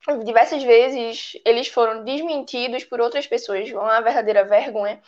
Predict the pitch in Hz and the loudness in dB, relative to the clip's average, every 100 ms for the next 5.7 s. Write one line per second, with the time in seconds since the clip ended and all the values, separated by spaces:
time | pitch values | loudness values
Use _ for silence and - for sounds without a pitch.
0 | - - - - _ _ - 294 320 311 | -20 -20 -20 -20 _ _ -6 -2 2 2
1 | 294 226 269 339 359 320 330 294 302 220 | 2 -4 -8 -10 -10 -6 -4 -2 -2 -2
2 | 208 233 233 240 - 269 269 330 - 269 | -2 -2 2 2 0 -8 -6 -6 -4 -6
3 | - - 262 262 247 - 240 240 - 240 | -6 -10 -8 -8 -10 -12 -12 -12 -12 -14
4 | 233 254 240 220 - 202 208 202 - 233 | -4 2 4 2 0 4 6 6 0 -8
5 | 240 - 214 226 220 202 | -6 -2 -2 -2 -6 -8